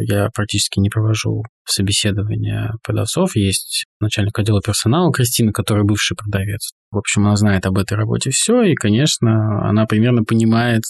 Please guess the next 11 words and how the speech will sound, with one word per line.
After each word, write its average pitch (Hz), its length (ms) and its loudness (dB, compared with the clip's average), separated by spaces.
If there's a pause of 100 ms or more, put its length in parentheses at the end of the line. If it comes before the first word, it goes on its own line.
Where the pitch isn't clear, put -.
(120)
то, 113 140 2
что 101 400 0 (200)
мне, 110 520 2
нам 101 400 2 (140)
нужно 101 640 4
для 98 100 -8
того, 113 480 0 (140)
чтобы 95 300 -2
человек 98 400 0
потом 95 300 -2
прижился. 92 540 -4